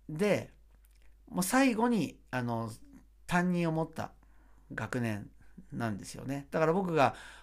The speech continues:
もう毎日学校に行って、もうとにかくちょっかい出しまくる。授業がない時ももうちょっかい出しまくっている。まあ、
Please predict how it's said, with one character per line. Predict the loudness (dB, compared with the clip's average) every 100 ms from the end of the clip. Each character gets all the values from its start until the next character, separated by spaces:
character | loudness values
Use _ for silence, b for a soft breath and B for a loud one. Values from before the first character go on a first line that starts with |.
| 0
も | 4 4 4 -2
う | -2
毎 | 2 4
日 | 2 4
学 | 4 2 2
校 | 2
に | 2 0
行 |
っ |
て、 | -6 0 4 6 4 -4 -14 -16 -10
も | -6
う | -2
と | 0
に | 2
か | 0
く | -2
ち | -2 -2
ょ |
っ | 0
か | 0
い |
出 | 0
し | 0
ま | -2 -2
く | -2
る。 | -4 -12 -8
授 | -2 0
業 | 2
が | 2
な | 2
い | 0
時 | -2 -6 -6
も | -4
も | -2 -2
う | -4 -12 -20 -12
ち | -8
ょ |
っ |
か | -4
い |
出 | -4
し | -4
ま | -6
く | -6
っ | -10
て | -12 -14 -14 -14 -20 b b b b -14
い | -10
る。 | -8 -10 -18 -20 -20 b b b -10
ま | -4
あ、 | -4